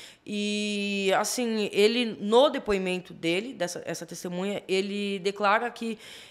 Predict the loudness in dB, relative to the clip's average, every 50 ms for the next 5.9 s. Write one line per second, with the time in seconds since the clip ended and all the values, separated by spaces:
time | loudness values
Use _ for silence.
0 | -18 _ 2 4 6 8 8 8 8 8 8 8 6 6 6 4 4 4 4 2
1 | 0 0 0 2 0 0 -4 -8 -16 _ _ _ _ _ 0 2 2 2 4 4
2 | 4 4 4 4 0 -6 -8 -8 -12 -18 _ _ -2 0 0 0 -2 0 2 4
3 | 8 8 8 8 8 4 0 -2 2 4 6 6 8 8 8 6 6 2 0 -4
4 | -10 -18 -20 -10 _ -6 -2 -2 -2 -2 -2 -4 -6 -6 -8 -12 -10 -4 -2 0
5 | 0 0 -4 -6 -8 -6 -8 -8 -12 -12 -14 -8 -2 -2 -2 0 -2